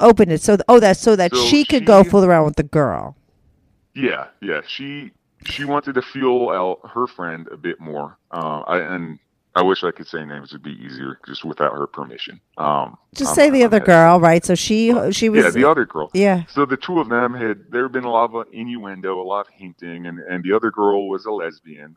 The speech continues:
Speaker 2: Uh, she wasn't curious. She had, had dated women before in romantic relationships, and the idea of that was a real big turn on to my wife, um, because she, the, her friend was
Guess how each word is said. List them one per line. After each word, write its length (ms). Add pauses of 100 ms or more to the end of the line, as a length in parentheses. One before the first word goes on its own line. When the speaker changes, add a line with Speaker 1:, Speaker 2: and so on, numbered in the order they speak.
Speaker 2:
Uh, 140
she 140
wasn't 300
curious. 360
She 140
had, 180
had 220 (480)
dated 340
women 340
before 560
in 80
romantic 520
relationships, 920 (540)
and 500 (800)
the 100
idea 320
of 120
that 240
was 180
a 60
real 280
big 340
turn 280
on 340 (200)
to 100
my 160
wife, 320 (600)
um, 480 (1040)
because 280
she, 160
the, 400 (100)
her 100
friend 440
was 400